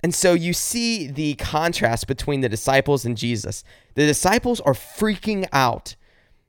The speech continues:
They could see no light, no hope, no solution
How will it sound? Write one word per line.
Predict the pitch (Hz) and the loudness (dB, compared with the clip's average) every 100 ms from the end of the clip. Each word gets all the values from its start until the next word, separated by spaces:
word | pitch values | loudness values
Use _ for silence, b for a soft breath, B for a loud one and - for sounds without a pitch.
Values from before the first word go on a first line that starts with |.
| _ | _
They | 135 185 | 4 4
could | 214 247 | 4 0
see | - 220 190 | 0 -2 2
no | 151 160 | 4 4
light, | 135 139 165 208 - - | 2 2 2 0 -4 -4
no | 147 143 | 2 2
hope, | 123 - 185 180 - - | 2 -2 -2 -2 -6 -6
no | 160 156 | 0 0
solution | - 143 123 160 170 - 113 110 | 0 -4 -2 -2 -2 -2 -2 -2